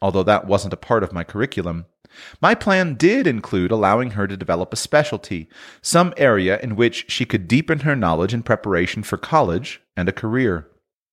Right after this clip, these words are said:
She became interested in early British history and literature, and taught herself Welsh and Gaelic.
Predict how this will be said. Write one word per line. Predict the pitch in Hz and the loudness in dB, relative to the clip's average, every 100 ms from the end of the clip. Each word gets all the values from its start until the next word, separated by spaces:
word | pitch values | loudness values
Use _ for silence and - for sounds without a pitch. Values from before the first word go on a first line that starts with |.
| _ _ - | _ _ -10
She | - 110 | -2 0
became | 104 110 101 | 2 2 2
interested | 120 135 - 107 95 | 0 -2 2 2 2
in | 107 98 - - - - - | 0 -2 -4 -16 -20 -4 2
early | 147 175 175 165 - | 4 4 0 -2 -4
British | 117 135 135 - | 0 2 0 0
history | 170 - - 92 95 | 0 0 -2 -6 -4
and | 104 113 | -4 -2
literature, | 165 107 - - 80 - - - - | 2 2 0 -4 -6 -8 -20 -20 -6
and | - 113 | -2 2
taught | 110 107 | 2 2
herself | 127 120 95 101 - | 0 2 4 2 0
Welsh | 92 90 90 117 - - - | -4 0 2 0 -6 -12 -8
and | 113 117 | -4 2
Gaelic. | 143 104 82 - | 2 2 -2 -6